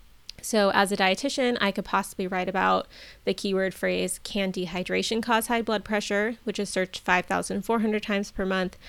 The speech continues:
elderberry and blood pressure meds, which is searched a thousand times per month, recipes for high blood pressure, eight hundred eighty times per month,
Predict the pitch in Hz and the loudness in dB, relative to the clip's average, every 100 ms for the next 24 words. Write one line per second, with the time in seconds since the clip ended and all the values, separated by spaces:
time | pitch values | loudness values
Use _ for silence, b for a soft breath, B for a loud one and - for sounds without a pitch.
0 | B B B 202 202 214 208 202 202 180 | B B B 4 6 6 6 6 6 2
1 | 180 - 196 226 220 220 220 208 208 202 | 0 -2 0 -2 0 2 4 4 2 0
2 | 185 180 - - - - - - 240 247 | -4 -4 -4 -6 -6 -10 -8 0 2 2
3 | 240 220 220 214 - 208 202 190 185 - | 0 0 0 -2 -4 -2 0 0 -2 -8
4 | B B B 196 202 233 254 240 220 - | B B B 2 4 2 0 0 0 0
5 | 214 214 196 202 196 202 196 - 196 - | 2 4 2 2 0 0 0 0 -2 0
6 | - 185 175 - 214 220 214 202 202 - | -2 -2 -4 -2 0 0 2 0 0 -2
7 | 196 190 185 | 0 0 0